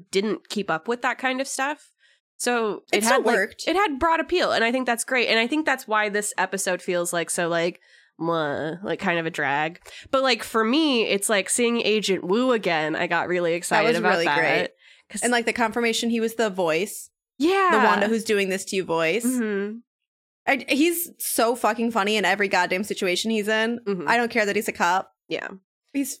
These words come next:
Speaker 2: it's fine.
Speaker 1: And, like, Rambo, so we, we find out that, uh, Genevieve is Monica Rambeau, who was
Speaker 2: Mm-hmm.
Speaker 1: Maria Rambeau's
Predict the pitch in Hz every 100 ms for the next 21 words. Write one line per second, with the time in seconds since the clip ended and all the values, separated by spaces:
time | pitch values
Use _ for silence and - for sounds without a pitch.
0 | - 269 254 240 180 - - _ _ -
1 | 226 233 220 190 - _ _ _ _ _
2 | - 196 240 269 240 180 165 160 180 -
3 | 196 190 - - 220 220 190 226 262 269
4 | 254 233 226 190 208 190 180 - 185 170
5 | 151 143 - 196 214 214 220 196 180 185
6 | 185 208 208 196 170 175 170 156 147 147
7 | 151 - 190 165 170 160 151 160 240 185
8 | 196 180 185 240 240 196 190 185 175 170
9 | 165 170 170